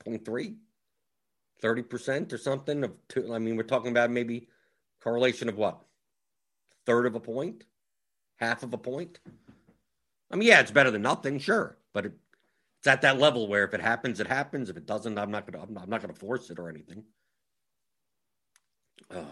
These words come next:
Michael Lingelfelter said, "I saw you were over a hundred percent on all three slates yesterday. You were playing the same lineups. What did you do to get a hundred and twenty-five percent R O I on FanDuel?"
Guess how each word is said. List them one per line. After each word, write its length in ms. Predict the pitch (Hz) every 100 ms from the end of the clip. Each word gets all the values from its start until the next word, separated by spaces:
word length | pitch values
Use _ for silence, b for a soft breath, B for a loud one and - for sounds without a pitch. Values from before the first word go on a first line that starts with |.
| 69 B B B B B B _ _ _ _ _ _ _ _ _ _ _ _ _ _ -
Michael 280 | 104 101 95
Lingelfelter 640 | 104 98 - 101 87 98
said, 240 | - 98
"I 20 | 95
saw 180 | -
you 140 | 104 101
were 160 | 98
over 160 | 98 95
a 60 | 92
hundred 260 | 101 101
percent 380 | 98 - 98 90
on 80 | 90
all 120 | 85
three 200 | 85 92
slates 360 | - 101 104 -
yesterday. 560 | 107 - 107 110 113 110 b b b b b
You 60 | 98
were 60 |
playing 220 | 92 107 95
the 60 |
same 240 | - 98 95
lineups. 560 | 92 104 113 - - _
What 160 | - 92
did 80 | 98
you 60 |
do 200 | 90 104
to 80 | 95
get 140 | 98
a 60 | 90
hundred 240 | 98 98
and 80 | 95
twenty-five 520 | - 101 95 101 95
percent 300 | 101 101 101
R 180 | 92 92
O 100 | 95
I 140 | 98 107
on 80 |
FanDuel?" 500 | 101 104 104 139 143